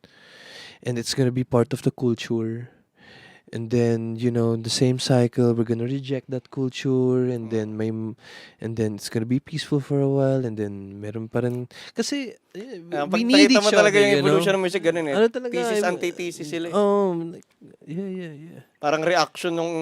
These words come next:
Speaker 2: past era, kunyari,
Speaker 1: Yes.
Speaker 2: yung sixties, reaction nila sa fifties na sobrang, sobrang ayos.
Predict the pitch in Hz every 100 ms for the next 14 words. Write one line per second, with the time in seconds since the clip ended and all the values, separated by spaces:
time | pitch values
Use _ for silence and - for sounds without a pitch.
0 | 160 156 151 - 151 - 185 156 135 147
1 | 185 208 131 - 165 - 156 139 - 139
2 | 131 - 147 139 139 139 143 _ - 135
3 | 156 135 131 139 135 131 135 _ _ -
4 | 139 147 147 147 151 147 139 123 - -